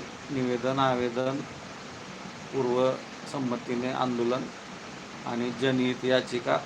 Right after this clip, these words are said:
असा त्यांचा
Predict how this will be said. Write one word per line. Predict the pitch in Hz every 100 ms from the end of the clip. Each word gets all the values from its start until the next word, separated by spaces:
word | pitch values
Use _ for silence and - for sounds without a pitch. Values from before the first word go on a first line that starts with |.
| - - - - - -
असा | 117 - 123 127 - - - - - - - - - - - - - - - - - - - - - - - - -
त्यांचा | 123 110 123